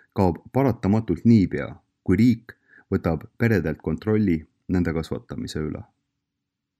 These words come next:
Põhjus, miks riik vanematelt üha enam vanemlikke õigusi enda kätte usurpeerib, on aimatav. Valitseval klikil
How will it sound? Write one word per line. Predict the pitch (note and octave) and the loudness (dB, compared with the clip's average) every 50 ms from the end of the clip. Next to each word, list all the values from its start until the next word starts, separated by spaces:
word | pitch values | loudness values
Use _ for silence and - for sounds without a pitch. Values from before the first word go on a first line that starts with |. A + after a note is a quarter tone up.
| _ _ _ _ _ _ - _ _ F2 - | _ _ _ _ _ _ -20 _ _ -4 0
Põhjus, | C3+ D3 - - - - D2 - - - _ _ _ _ _ _ _ _ _ _ _ | 0 0 0 -4 -8 -8 -8 -8 -8 -14 _ _ _ _ _ _ _ _ _ _ _
miks | F#2 - - - | -6 -4 2 2
riik | A#2+ C3 B2 G2+ - - - - | 4 4 4 2 0 -2 -8 -2
vanematelt | G2 A2 A#2+ A2 F#2+ F2 E2 - - D#2+ - - | 0 2 4 4 4 2 0 -2 -6 -8 -2 0
üha | F#2+ F#2+ G2 G#2+ A#2 B2+ | 0 2 2 2 2 2
enam | A#2+ F2 D#2 D#2+ | 2 2 0 0
vanemlikke | F#2+ G2+ G2+ F2 E2 D#2+ D#2 - - G2+ | 0 0 0 2 2 0 0 -2 0 0
õigusi | G#2 G2 F2 E2 D#2+ - G2 | 0 2 0 -2 -2 0 0
enda | A2+ C3+ C3 - D#2 | 2 2 2 0 0
kätte | D#2 D2 - - D#2 | -2 -4 -4 -6 -8
usurpeerib, | D#2 D#2 F2 D2+ - - E2+ E2 D#2+ D#2 D2+ - _ _ _ _ _ _ _ _ _ _ _ _ _ - | -4 -4 -6 -6 -4 -2 -2 -2 0 -2 -4 -6 _ _ _ _ _ _ _ _ _ _ _ _ _ 0
on | - A2+ G2 | 2 2 2
aimatav. | D#2+ D2+ C#2+ C#2 - - _ - - - _ _ _ _ _ _ _ _ _ _ _ _ _ _ _ _ _ _ _ _ _ _ _ _ _ - | 2 0 -2 -6 -8 -10 _ -16 -16 -16 _ _ _ _ _ _ _ _ _ _ _ _ _ _ _ _ _ _ _ _ _ _ _ _ _ -2
Valitseval | G#2 A2 A2+ A2 - F#2 E2+ E2+ E2 | 2 2 2 2 0 -4 -4 -2 0
klikil | B2+ C#3 C3 - - F2 D#2+ | -2 -2 -2 0 -2 -2 -2